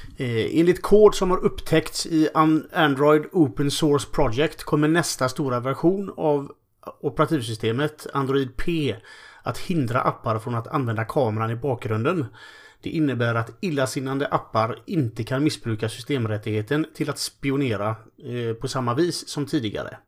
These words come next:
Systemet kommer helt enkelt att neka tillgång till kameran om en app är i vilande läge. Tidigare rykten om Android P har nämnt en ny design, stöd för sensorfält,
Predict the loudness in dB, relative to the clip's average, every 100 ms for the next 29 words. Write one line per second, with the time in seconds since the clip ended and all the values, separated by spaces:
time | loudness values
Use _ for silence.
0 | _ _ _ _ -20 -20 -20 _ -12 -8
1 | 4 4 4 0 0 2 2 2 -2 -2
2 | -2 2 2 2 -4 -2 -4 -2 -2 -2
3 | 0 2 0 -2 -6 -8 -12 -6 -4 -2
4 | -4 -6 -14 -16 -4 -2 -2 -4 -6 -6
5 | -6 -8 -4 -2 0 -2 0 -2 0 -2
6 | -4 -20 _ _ _ -20 -20 _ 2 2
7 | 4 2 2 0 0 -2 -2 -2 -4 -4
8 | -2 -2 -2 -4 -6 -10 -10 2 4 4
9 | 0 -10 _ -2 0 0 -2 -8 -8 -4
10 | -2 -2 -4 0 2 2 -4 -8 -8 -2
11 | -2 -2 -6 -2 -2 -2 -4 -6 -2 0
12 | 0 -4 -16